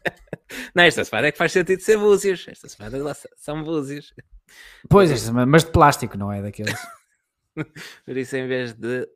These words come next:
Speaker 1: lançarmos as cartas numa barraquinha escura no fundo do circo, desta vez pomos a banquinha à beira-mar de plástico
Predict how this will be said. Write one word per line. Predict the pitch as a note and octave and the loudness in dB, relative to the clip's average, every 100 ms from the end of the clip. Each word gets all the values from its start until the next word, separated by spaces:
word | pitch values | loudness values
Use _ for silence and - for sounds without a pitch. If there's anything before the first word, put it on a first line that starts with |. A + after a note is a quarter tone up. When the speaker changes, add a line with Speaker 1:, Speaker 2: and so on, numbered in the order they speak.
| - | -12
Speaker 1:
lançarmos | C#3 A#2 - B2+ A#2+ A#2+ | -8 -6 -4 -6 -6 -8
as | B2+ | -8
cartas | - A#2+ A#2+ A2 | -6 -8 -8 -10
numa | B2 A#2+ | -8 -6
barraquinha | A#2+ B2 - A#2 A#2 | -6 -8 -10 -12 -12
escura | - - D#3+ A#2 G#2+ | -12 -8 -6 -4 -6
no | A2+ | -8
fundo | - A2+ G2+ G#2+ | -12 -16 -16 -14
do | D3 | -12
circo, | - C3+ C3+ - - - - - - | -8 -8 -10 -20 -20 -20 -20 -20 -20
desta | A#2+ C3+ A2+ - C#3+ C3+ | -10 -4 -4 -4 -6 -4
vez | B2 A#2+ - | -2 -4 -6
pomos | - A#2+ A2 A#2 - | -10 -8 -8 -10 -10
a | A#2+ | -8
banquinha | B2 B2 - A2+ B2 B2 - | -6 -8 -8 -8 -6 -8 -8
à | C3 A#2+ A2 | -6 -4 -6
beira-mar | A2+ A2+ B2 A#2 G#2+ G2 | -6 -4 -4 -6 -8 -8
de | - | -10
plástico | A2 G2 - A2 _ - | -10 -10 -12 -14 _ -20